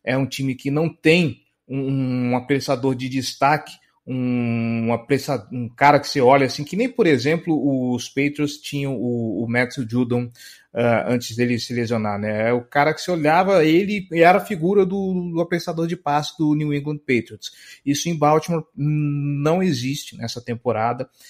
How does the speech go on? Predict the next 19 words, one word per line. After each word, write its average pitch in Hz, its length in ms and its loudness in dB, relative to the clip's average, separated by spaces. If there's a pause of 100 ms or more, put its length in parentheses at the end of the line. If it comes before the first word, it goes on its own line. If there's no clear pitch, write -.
(180)
Ainda 190 380 2
assim, 160 380 0 (320)
ela 139 140 0
está 147 240 0
conseguindo 156 600 -2
resultados. 160 720 2 (440)
Na 196 320 6
transmissão, 240 480 6
Vinícius 220 380 2
Moura 196 220 4
falou 180 460 6
que 196 160 -6
o 165 200 2
Los 160 260 4
Angeles 170 360 0
Rams 147 340 -2
nunca 185 220 0
tinha 196 160 -4
permiti-, 180 440 -2